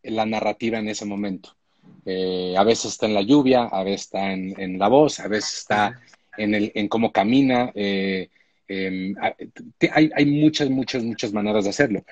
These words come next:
Em, pero lo que sí es un hecho, a, lo, a tu pregunta que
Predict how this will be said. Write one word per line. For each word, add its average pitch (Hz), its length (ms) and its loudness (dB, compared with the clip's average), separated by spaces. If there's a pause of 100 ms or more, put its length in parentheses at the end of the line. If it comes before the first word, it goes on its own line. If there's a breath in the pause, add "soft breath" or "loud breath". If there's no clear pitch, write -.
(320 loud breath)
Em, 107 420 4
pero 131 240 4
lo 131 120 2
que 131 140 -2
sí - 160 0
es 156 120 0
un 160 140 0
hecho, 135 460 -2
a, 110 80 -6
lo, 104 220 -4
a 101 60 0
tu 107 140 -8
pregunta 113 760 0 (160)
que 98 340 -6